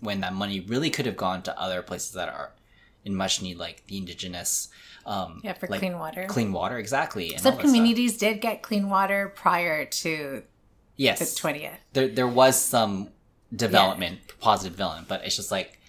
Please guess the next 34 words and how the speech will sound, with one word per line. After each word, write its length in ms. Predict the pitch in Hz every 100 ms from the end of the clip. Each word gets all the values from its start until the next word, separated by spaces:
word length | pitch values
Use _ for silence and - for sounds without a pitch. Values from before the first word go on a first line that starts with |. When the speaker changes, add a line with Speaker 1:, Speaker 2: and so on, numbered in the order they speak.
| - _
Speaker 1:
there's 180 | 110 98
so 220 | - 113
much 260 | 107 101 -
more 340 | 95 98 107
that 160 | 92 92
this 160 | - 101
money 180 | 90
could 140 | 87 92
have 160 | 87 -
done 320 | 113 120 95
rather 240 | 98 101
than 200 | 95 92
Speaker 2:
Yeah. 160 | 87 73 - - _ _ _ _ - - -
Speaker 1:
So 260 | - 120
that 180 | 107 107
was 140 | 113 110
a 100 | 98 _ _ _ -
really 440 | 135 139 143 - _
poor 280 | - 123 113
reflection, 460 | 101 - 95 - 92
I 80 | 82
think, 300 | 95 92 -
or 100 | -
choice 400 | - 92 85 -
on 480 | 92 90 85 87 - _ _
the 100 | 110
Liberal 320 | 92 90 82
Party 400 | - 87 82 85
and 100 | 82
Trudeau 240 | - 92 -
specifically. 760 | - - 92 - - 90 - _ - - _
Um, 480 | - 95 87 85 85 - _ _ _ _ _ _ _ _ _ _ _ _ _ _
yeah. 200 | 98 - - _
Anyways, 680 | - 110 92 87 - - -